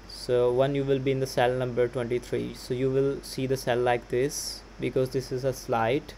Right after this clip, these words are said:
and this is independent of everything, every cell. But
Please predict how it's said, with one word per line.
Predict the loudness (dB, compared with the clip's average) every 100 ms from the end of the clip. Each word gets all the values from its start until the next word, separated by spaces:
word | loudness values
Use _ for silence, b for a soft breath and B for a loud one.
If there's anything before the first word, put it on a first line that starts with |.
| -10
and | -6 -6
this | -4
is | -6 -8 -6
independent | -4 -4 -2 -4 -4 0
of | 0 -2 -2
everything, | -2 0 -2 -2 -2 -4 -8 -18 -20 -20 -20 -6
every | -2 2 2
cell. | 2 2 2 2 -6 -16 -18 -20 -20 -20 -14 6
But | 8 8 6 -8